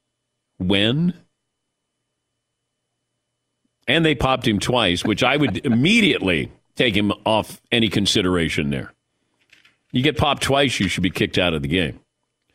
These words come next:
Final hour coming up. We'll check in with the Cleveland Browns and the great voice of N B C Sports, Sunday Night Football. Al Michaels will join us as well. Back after this. Dan Patrick Show.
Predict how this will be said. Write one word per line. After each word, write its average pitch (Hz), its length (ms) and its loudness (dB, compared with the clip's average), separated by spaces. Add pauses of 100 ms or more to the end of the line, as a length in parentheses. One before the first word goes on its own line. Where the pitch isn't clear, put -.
(760)
Final 226 300 2
hour 156 240 2
coming 135 280 2
up. 90 200 -2
We'll 120 80 0
check 165 260 0
in 170 140 2
with 143 80 2
the 123 60 0
Cleveland 160 380 0
Browns 170 520 2
and 123 480 2
the 127 140 2
great 123 560 0
voice 170 440 2
of 123 100 0
N 160 220 2
B 151 200 2
C 139 300 0
Sports, 143 720 -2 (340)
Sunday 143 300 0
Night 135 200 0
Football. 80 360 0
Al 90 120 0
Michaels 90 460 -2
will 78 80 -2
join 76 240 -2
us - 180 -2
as 73 160 -4
well. 58 220 -4 (200)
Back 73 220 -2
after 78 240 -2
this. - 380 -8
Dan 78 160 -2
Patrick 78 340 -4
Show. 62 240 -6